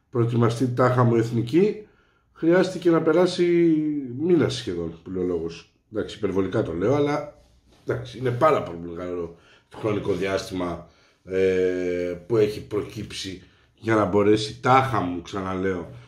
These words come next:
να προετοιμαστεί η εθνική μας, η οποία ευτυχώς και κέρδισε, έχει αποκτήσει ξανά έδρα, τα γράψαμε και χθες στο news τελεία τζι άρ,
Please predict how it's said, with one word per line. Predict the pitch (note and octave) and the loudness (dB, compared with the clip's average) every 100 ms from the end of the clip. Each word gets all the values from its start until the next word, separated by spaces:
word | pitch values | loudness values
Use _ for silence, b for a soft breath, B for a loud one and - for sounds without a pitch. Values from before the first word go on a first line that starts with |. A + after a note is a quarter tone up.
| B | B
να | G#2+ G2+ | -4 0
προετοιμαστεί | G2 G2 G2 - G2 | 0 2 0 0 -2
η | |
εθνική | E2+ F2 D#2+ C3+ | -2 -4 0 2
μας, | F3 F#3+ - - _ _ | 4 2 -2 -14 _ _
η | A2 | -10
οποία | G#2 A2 | -4 -2
ευτυχώς | - - G#2+ | -2 -4 -4
και | - F2+ | -4 -4
κέρδισε, | D3 D#3+ D#3 - E3+ | 0 2 2 2 4
έχει | D3 B2 | 4 2
αποκτήσει | A#2 - - G#2+ | -4 -6 -12 -14
ξανά | - G#2+ G2+ G#2 | -8 -6 -4 0
έδρα, | D3+ E3+ E3+ E3 B B B B B | 2 2 2 -4 B B B B B
τα | G#2+ | 0
γράψαμε | A2 G#2+ G#2+ | 0 0 -2
και | F#2 F#2+ | -4 -4
χθες | G#2+ F#2+ | -2 -2
στο | G2+ | -2
news | F2+ - | -4 -6
τελεία | F#2 F2+ | -8 -2
τζι | A2+ | 2
άρ, | D3+ | 4